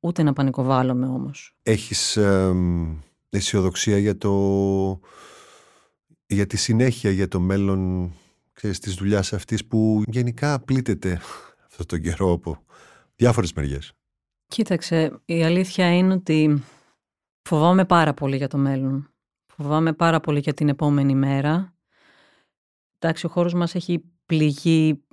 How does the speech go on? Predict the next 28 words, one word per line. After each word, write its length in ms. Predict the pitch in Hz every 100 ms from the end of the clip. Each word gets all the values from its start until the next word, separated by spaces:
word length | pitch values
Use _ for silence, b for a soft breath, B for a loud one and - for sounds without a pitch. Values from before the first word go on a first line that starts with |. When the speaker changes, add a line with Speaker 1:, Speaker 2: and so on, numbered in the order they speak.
| -
Speaker 1:
νομίζω, 380 | - 156 160 170
περισσότερο 420 | 165 143 160 156
από 140 | 147 147
κάθε 380 | 151 143 -
άλλον. 640 | 139 131 135 151 196 226 226 _ _ _ _ _ _ _ 165 160
Βέβαια, 520 | 190 202 226 220 -
προσπαθώ 480 | - 175 - 165 -
να 100 | 196
είμαι 160 | 190 190
αισιόδοξη 600 | 185 - 180 180 - 190
και 140 | 185
ψύχρεμη. 680 | 165 - 156 - 139 139 139
Τώρα, 360 | 190 185 175 - _ _ _ _
το 180 | - 165 -
τι 160 | 233 214
θα 140 | 196
συμβεί, 580 | - 175 175 214 240 240 _ _ _ _ _ _ _
δεν 220 | 160 165 170
μπορώ 260 | 147 135
να 140 | 131 127
το 100 | 127
γνωρίζω. 580 | 135 131 135 131 135
Οπότε, 720 | 135 - 190 190 208 190 180 170 - - - b b b b b b b _ _
τι 180 | - 226
να 120 | 190
σου 180 | 147 -
πω. 300 | 147 143 143 _
Φοβάμαι, 580 | - 165 175 208 254